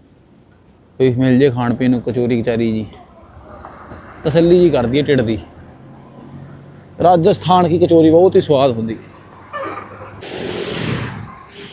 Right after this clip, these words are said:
ਸਵੇਰੇ ਸਵੇਰੇ ਜਾਣਾ ਤਾਂ ਪੁੱਠਲੇ ਪਾਸੇ ਵਾਲੇ ਰੋਡ 'ਤੇ ਸੀਗਾ,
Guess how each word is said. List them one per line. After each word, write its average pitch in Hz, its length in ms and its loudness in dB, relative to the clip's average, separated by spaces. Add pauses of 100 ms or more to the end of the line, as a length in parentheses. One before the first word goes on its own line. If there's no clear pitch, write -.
(180)
ਸਵੇਰੇ 233 440 4
ਸਵੇਰੇ 247 460 6
ਜਾਣਾ 208 420 4
ਤਾਂ 247 340 4
ਪੁੱਠਲੇ 233 480 2
ਪਾਸੇ 226 280 2
ਵਾਲੇ 226 140 4
ਰੋਡ 190 240 6
'ਤੇ 190 160 4
ਸੀਗਾ, 175 320 4